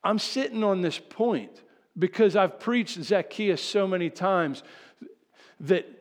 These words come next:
I, I really want to bring it home to your life. I, I want it to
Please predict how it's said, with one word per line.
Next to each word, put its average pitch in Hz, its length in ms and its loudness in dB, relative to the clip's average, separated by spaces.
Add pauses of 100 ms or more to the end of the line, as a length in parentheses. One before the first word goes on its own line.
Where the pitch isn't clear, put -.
(200)
I, 165 180 2
I 156 100 0
really 240 280 4
want 202 200 4
to - 20 -12
bring 208 160 4
it 160 100 2
home 202 300 2
to - 160 -6
your 131 140 2
life. 139 680 0 (1300)
I, - 60 -10
I - 160 2
want 247 200 6
it 269 140 -2
to 190 100 4